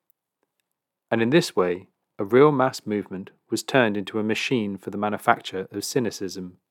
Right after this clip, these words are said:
and delusionment. No wonder Tony Blair felt confident to send his R A F bombers out to their bases in the Mediterranean and the Middle East,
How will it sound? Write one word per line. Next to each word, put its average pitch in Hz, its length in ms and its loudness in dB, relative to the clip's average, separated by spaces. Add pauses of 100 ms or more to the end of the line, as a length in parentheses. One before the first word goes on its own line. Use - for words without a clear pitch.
(140)
and 98 120 -6
delusionment. 95 640 2 (2750)
No 127 160 6
wonder 139 280 4
Tony 104 320 -2
Blair 104 280 4
felt - 300 0
confident 104 540 0
to 113 100 -2
send 110 240 -2
his 101 180 -2
R 104 300 4
A 101 60 4
F - 160 -6
bombers 110 320 -2
out 101 220 -4
to 101 100 -12
their 101 120 0
bases 98 500 -2
in 95 100 -10
the 95 60 -10
Mediterranean 98 840 -6 (160)
and 107 140 -2
the 107 40 2
Middle 110 280 4
East, - 360 -2